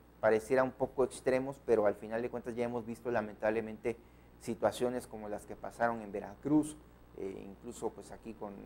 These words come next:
con el equipo de Chiapas F C, eh, y lo que no quiere la federación es que se repitan, así que son muy estrictos, pero bueno, pensemos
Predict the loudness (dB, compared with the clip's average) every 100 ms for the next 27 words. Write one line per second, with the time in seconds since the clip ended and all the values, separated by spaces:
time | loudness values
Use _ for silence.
0 | -16 -16 -16 -16 -14 -10 -8 -8 -8 -12
1 | 0 2 2 -8 -20 -20 -6 2 2 2
2 | -6 -8 -4 -4 -4 -8 0 2 2 2
3 | -2 0 -4 -6 -8 -6 -4 -4 -6 -6
4 | -4 -6 -6 -2 0 2 0 0 -12 -16
5 | -12 -6 0 0 0 -4 -4 -6 2 4
6 | 4 -4 -8 -4 -2 0 -2 -4